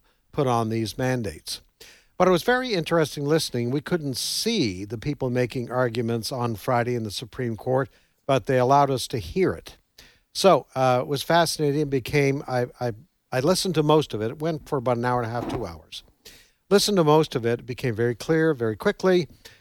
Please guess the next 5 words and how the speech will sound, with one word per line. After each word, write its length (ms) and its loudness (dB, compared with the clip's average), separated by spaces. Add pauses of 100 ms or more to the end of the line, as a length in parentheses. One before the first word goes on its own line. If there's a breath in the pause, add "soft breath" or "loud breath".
(140 loud breath)
that 220 0
the 180 -2
three 300 0
liberal 440 4
justices, 840 -2